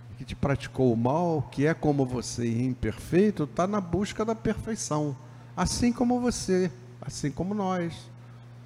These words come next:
Então, na hora que chegar a esse estágio, não haverá inimigos, não existirão inimigos, porque todos terão um nível de compreensão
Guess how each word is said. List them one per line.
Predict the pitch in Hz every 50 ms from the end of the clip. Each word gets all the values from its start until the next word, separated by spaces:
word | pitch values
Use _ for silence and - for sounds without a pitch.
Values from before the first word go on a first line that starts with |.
| - - - -
Então, | 156 143 - - 202 220 214 175 143 - - - - - - - - - - - - - - -
na | - 170 180
hora | 190 208 214 214
que | 208 - 196 165
chegar | - - 196 156 143 147 147 135 127 123 127 120 123 - - - - - - -
a | 135 139
esse | 156 170 165 - -
estágio, | - - - - - 143 165 185 196 185 131 120 120 117 117 - - - - - -
não | 202 226 254 247
haverá | 226 220 220 202 175 170 180 185 180 160 127 120 120 - - - - - - - - 175
inimigos, | 185 202 185 175 175 185 208 226 220 175 127 123 - - - - - - - - -
não | 170 202
existirão | 208 202 190 - - - 185 175 185 202 220 214
inimigos, | 202 185 170 156 156 170 202 220 196 160 139 120 - - - - - - - -
porque | - - 214 196
todos | - - 233 240 240 214 202 180 - -
terão | - 202 190 185 185 180 175
um | 170
nível | 180 214 226 208 202 185
de | 170 175
compreensão | - - 160 156 147 - 156 147 131 123 117 - - 170 175 175 165